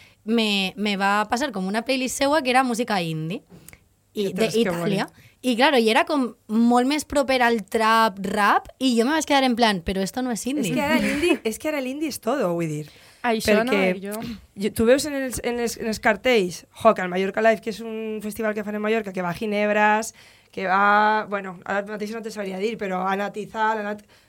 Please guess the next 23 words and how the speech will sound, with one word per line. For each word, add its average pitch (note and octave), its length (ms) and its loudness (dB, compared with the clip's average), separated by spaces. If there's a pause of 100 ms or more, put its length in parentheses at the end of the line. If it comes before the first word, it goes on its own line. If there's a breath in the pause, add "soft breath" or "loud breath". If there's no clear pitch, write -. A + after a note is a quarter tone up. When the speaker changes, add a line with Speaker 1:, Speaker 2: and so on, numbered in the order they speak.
(140)
Speaker 2:
este F#3 260 -6
any F#3 120 -4
va G#3 140 -2
Quevedo. F#3 480 0 (680 loud breath)
Speaker 3:
Bueno, G3+ 360 0
Speaker 1:
Uau. F#3+ 140 8
Speaker 3:
bueno, F#3 240 6
Speaker 2:
Eh, G3+ 100 8
Speaker 3:
això A#3 260 8
Speaker 2:
Quevedo A3+ 200 12
Speaker 3:
ja E4 100 12
Speaker 2:
és C4 140 12
Speaker 3:
és C#4 100 10
Speaker 2:
indie, D4 380 12
vull D4 140 0
dir, B3+ 360 4
o, A3+ 480 12
Speaker 1:
Mm. G#3+ 200 2
Speaker 2:
eh, G#3 680 4
Bad G#3+ 220 6
Gyal C4 240 2
és B3 180 -4
indie A#3+ 400 -4